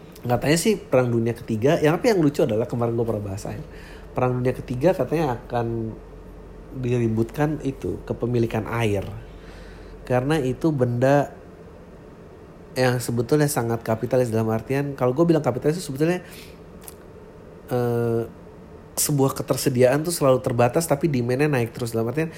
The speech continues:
kalau memang ketersediaan terbatas dan demand-nya, dia harus bisa dibilang seperti barang langka dong. Maksudnya,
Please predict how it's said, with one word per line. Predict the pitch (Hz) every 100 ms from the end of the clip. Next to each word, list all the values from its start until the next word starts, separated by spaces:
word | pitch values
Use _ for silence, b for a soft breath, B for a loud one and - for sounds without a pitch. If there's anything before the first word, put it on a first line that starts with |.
| B B
kalau | - 214 247
memang | 233 208
ketersediaan | 170 160 147 131
terbatas | 120 117 117
dan | 120 117
demand-nya, | 113 117 165 220
dia | 269
harus | 220 175
bisa | 120 113
dibilang | 107 101 98 95 - - 110 107 104
seperti | 104 - - 104
barang | 95 98 95
langka | 127 170 120
dong. | 92 98
Maksudnya, | 107 170